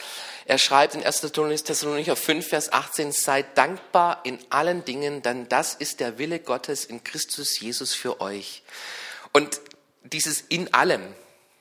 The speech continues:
da, da lass uns mal ein Reframing machen, nämlich wenn du heute, wenn du heute in Situationen kommst, wo du dich ärgerst, wo du, wo deine Reaktion ist, „Mann, oh Mann, oh Mann,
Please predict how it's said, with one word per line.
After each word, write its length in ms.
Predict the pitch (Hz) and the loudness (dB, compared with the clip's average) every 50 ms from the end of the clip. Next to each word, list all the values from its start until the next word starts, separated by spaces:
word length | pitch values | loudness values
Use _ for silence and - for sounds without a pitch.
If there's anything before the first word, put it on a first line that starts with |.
| _ _ - - - _ _ _ _ | _ _ -18 -18 -18 _ _ _ _
da, 400 | 165 165 180 196 185 123 101 - - | 6 6 8 6 4 4 2 4 6
da 120 | 143 175 | 6 6
lass 200 | 185 196 214 - | 8 6 4 2
uns 140 | 185 165 160 | 0 4 6
mal 200 | 180 165 160 160 | 8 8 8 6
ein 80 | 151 | 4
Reframing 580 | 151 175 180 - - 165 156 190 208 190 151 131 | 2 2 2 6 6 6 6 6 4 2 2 6
machen, 380 | 131 131 147 151 - 185 185 185 - - - - - - - | 6 6 6 4 2 0 -2 -4 -6 -8 -10 -10 -10 0 2
nämlich 340 | 147 156 165 165 160 - - - - - - | 4 4 4 4 2 -2 -6 -12 -14 2 4
wenn 180 | 135 151 175 175 | 6 6 6 6
du 220 | 180 170 156 156 | 4 2 4 6
heute, 580 | 190 190 185 220 190 - 226 202 202 185 - - - - - - - - _ _ _ _ - | 6 6 6 6 4 4 4 6 4 4 2 -2 -10 -18 -20 -20 -20 -20 _ _ _ _ 2
wenn 180 | 139 147 151 | 2 4 4
du 220 | 156 156 151 151 143 | 6 6 6 6 8
heute 240 | 165 165 190 196 202 | 8 6 6 4 2
in 100 | 165 - | 2 0
Situationen 680 | - 185 165 180 165 165 - - - 175 190 226 220 - | 0 4 6 6 6 6 4 2 4 4 4 4 4 6
kommst, 400 | - 190 175 185 175 - - 165 | 6 6 6 4 0 2 4 4
wo 80 | 160 | 4
du 100 | 165 165 | 4 2
dich 380 | 156 139 - - 160 147 - - _ | 0 -4 -8 -10 -10 -10 -10 -4 _
ärgerst, 800 | - 147 180 196 214 - 233 226 226 233 226 - - - - - | 2 4 6 6 6 6 6 6 6 4 0 -2 -4 -6 -8 -8
wo 240 | 131 143 151 151 156 | -4 -2 2 2 4
du, 360 | 156 160 156 151 151 151 143 139 - - - - - - - - - - - _ _ _ _ - - - - - - | 4 4 4 4 4 2 2 2 0 -2 -2 -2 -2 -2 -4 -6 -10 -12 -18 _ _ _ _ -12 -10 -8 -8 -6 0
wo 100 | - 139 | 2 4
deine 300 | 147 185 180 208 214 208 | 6 6 6 6 4 4
Reaktion 640 | 185 196 185 175 175 - - - 196 196 226 262 233 | 6 6 6 6 4 4 4 6 6 6 6 6 4
ist, 460 | 202 220 233 226 - - - - - - - - _ _ _ _ _ _ _ | 4 2 2 2 2 0 0 -2 -4 -10 -14 -20 _ _ _ _ _ _ _
„Mann, 440 | 101 117 151 175 190 208 208 208 196 | -6 0 4 6 6 6 4 4 2
oh 140 | 185 180 175 | 2 0 4
Mann, 300 | 165 165 160 170 175 170 | 4 2 2 4 2 0
oh 80 | 160 | 2
Mann, 440 | 156 143 135 147 147 151 151 147 | 4 4 4 4 2 -2 -8 -10